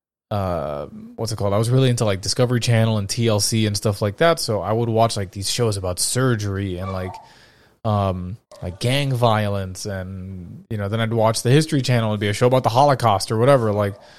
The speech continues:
well, my parents really pushed me to watch a lot of educational programming, but not really knowing, be-,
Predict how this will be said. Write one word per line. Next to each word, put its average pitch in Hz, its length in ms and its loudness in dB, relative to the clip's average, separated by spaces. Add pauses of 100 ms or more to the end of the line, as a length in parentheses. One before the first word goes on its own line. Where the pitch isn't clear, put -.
(240)
well, 156 260 2
my 165 200 4
parents 208 340 2
really 165 160 4
pushed 262 240 2
me 233 60 0
to 151 80 4
watch 135 180 4
a 131 80 2
lot 123 160 4
of 117 80 0
educational 120 500 0
programming, 131 540 4
but 120 180 4
not 123 380 0
really 131 240 4
knowing, 120 400 0
be-, 113 100 -4